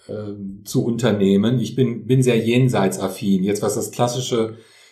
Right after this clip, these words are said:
Jenseitige angeht. Wo ge-, wo komme ich hin nach dem physischen Ableben? Gibt es da unterschiedliche Ebenen?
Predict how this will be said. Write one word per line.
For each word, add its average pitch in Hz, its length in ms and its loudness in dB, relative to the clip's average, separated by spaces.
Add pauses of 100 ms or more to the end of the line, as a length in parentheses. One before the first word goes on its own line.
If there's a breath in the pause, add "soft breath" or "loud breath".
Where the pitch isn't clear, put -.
Jenseitige 110 1400 2
angeht. 98 640 2
Wo 110 160 2
ge-, 113 260 0
wo 123 120 4
komme 113 220 0
ich 107 120 -2
hin 113 400 2
nach 101 240 0
dem 101 160 0
physischen 104 380 -4
Ableben? 98 440 2
Gibt 113 200 0
es 104 120 -2
da 110 160 2
unterschiedliche 107 720 -2
Ebenen? 113 640 2